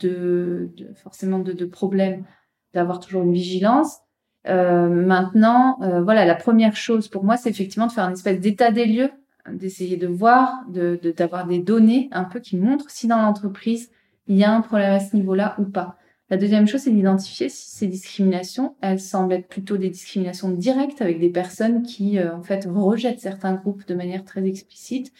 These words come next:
ou si, effectivement, elles sont beaucoup moins intentionnelles et se manifestent, euh, par des maladresses, et cetera, parce que l'intervention va pas être tout à fait la même. Maintenant, la plupart du temps, c'est souvent non intentionnel. La plupart des gens ont des valeurs égalitaires quand même. Alors,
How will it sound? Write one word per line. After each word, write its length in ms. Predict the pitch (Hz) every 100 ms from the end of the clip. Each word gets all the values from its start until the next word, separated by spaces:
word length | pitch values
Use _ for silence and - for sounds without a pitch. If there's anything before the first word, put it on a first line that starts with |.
| _ _ -
ou 100 | 226
si, 380 | - 269 285 285
effectivement, 520 | 196 196 - 220 269
elles 60 |
sont 360 | 254 - 202 196 -
beaucoup 360 | 185 220 -
moins 280 | 233 240 247
intentionnelles 800 | 240 240 220 - 196 202 254 330 - _ _ _
et 100 | -
se 140 | 208 233
manifestent, 800 | 208 202 214 208 240 277 - 202
euh, 440 | 190 175 170 165
par 320 | 165 190 196
des 120 | 202
maladresses, 680 | 202 185 180 180 196 214 247
et 80 | 214
cetera, 680 | - 185 185 202 269 285 - _ _ _ -
parce 180 | 196
que 80 | -
l'intervention 600 | 202 214 240 220 233 247
va 120 | 240
pas 100 | 196
être 140 | 190 190
tout 140 | -
à 80 | 214
fait 160 | 208 208
la 100 | 202
même. 240 | 190 185 - _ _ _ _ _
Maintenant, 300 | 196 196 269
la 80 | 262
plupart 380 | 254 220 208 190
du 100 | 196
temps, 160 | 233
c'est 180 | 262 208
souvent 320 | 196 196 220
non 260 | 220 220 233
intentionnel. 640 | 226 190 190 214 208 285
La 100 | 262
plupart 340 | - - 202 190
des 160 | 190
gens 200 | 196 226
ont 40 | 220
des 140 | 190
valeurs 320 | 180 180 196
égalitaires 680 | 196 196 185 185 247 277 285
quand 80 | -
même. 260 | 220 262 233
Alors, 200 | 180